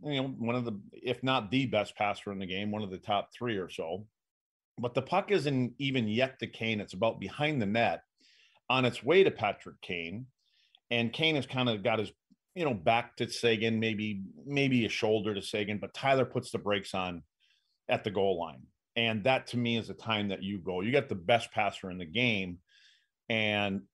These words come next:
um, you know, you, you wanna take that time and space away from him. I think if he continues to go, Kane can't make that play. And, and Kane made an unbelievable pass to Domi in the slot. But that, that's just one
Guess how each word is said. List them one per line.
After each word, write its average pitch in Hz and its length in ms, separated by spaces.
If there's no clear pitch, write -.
um, 95 520
you 170 120
know, 113 100
you, 131 320
you 139 140
wanna 139 220
take 123 280
that 95 220
time 107 280
and 95 80
space 98 340
away 85 180
from 80 160
him. 87 60
I 117 120
think 123 200
if 104 100
he 110 120
continues 107 640
to 87 60
go, 104 440
Kane 131 280
can't 110 260
make 104 240
that 95 220
play. 82 260
And, 104 120
and 139 220
Kane 117 480
made 110 200
an 92 120
unbelievable 110 680
pass 95 360
to 98 80
Domi 95 260
in 87 80
the 82 80
slot. 95 320
But 104 100
that, 139 180
that's 156 180
just - 260
one 107 360